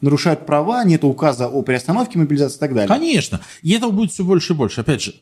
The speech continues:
Speaker 2: да, ты прав, все политические животные это чувствуют своим политическим нюхом, не могут не чувствовать. Война теряет популярность с каждым днём, с каждой неделей, с каждым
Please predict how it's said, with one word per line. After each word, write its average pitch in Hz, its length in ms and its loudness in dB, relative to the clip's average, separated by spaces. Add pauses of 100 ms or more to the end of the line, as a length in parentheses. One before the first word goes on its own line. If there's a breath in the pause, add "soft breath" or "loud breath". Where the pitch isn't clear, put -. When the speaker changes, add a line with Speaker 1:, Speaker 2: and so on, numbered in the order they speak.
(340)
Speaker 2:
да, 107 260 0
ты 151 120 0
прав, 139 320 -2 (240 soft breath)
все 175 180 0
политические 127 680 -2
животные 143 720 0 (300)
это 123 200 -2
чувствуют 127 440 -2
своим 113 180 0
политическим 131 580 -2
нюхом, 208 380 2 (180)
не 131 140 0
могут 127 300 0
не 95 80 0
чувствовать. 202 400 0 (360 loud breath)
Война 147 600 0
теряет 147 460 -2
популярность 101 800 -4 (100)
с - 120 -18
каждым 98 460 2
днём, 110 300 0
с - 80 -12
каждой 104 320 2
неделей, 101 340 4
с - 100 -8
каждым 92 480 -2